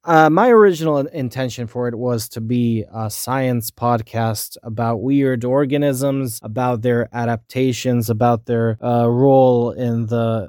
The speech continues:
in the natural world. Like, once I created episode one, uh, which in itself is a bit comical and silly, but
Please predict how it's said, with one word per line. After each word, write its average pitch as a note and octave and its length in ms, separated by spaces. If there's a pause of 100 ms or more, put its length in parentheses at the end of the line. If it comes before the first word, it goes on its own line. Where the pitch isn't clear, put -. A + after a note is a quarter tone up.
in A#2 180
the A2+ 120
natural A#2 680
world. A2 580 (220)
Like, B2+ 320
once D#3 240
I C#3+ 300
created C#3+ 440
episode B2+ 460
one, A#2 640
uh, C3 300
which F3 420
in B3+ 240
itself E3 640
is C#3+ 420 (240)
a F3 220
bit E3+ 260
comical E3+ 540
and C3+ 160
silly, D#3+ 480
but C3+ 580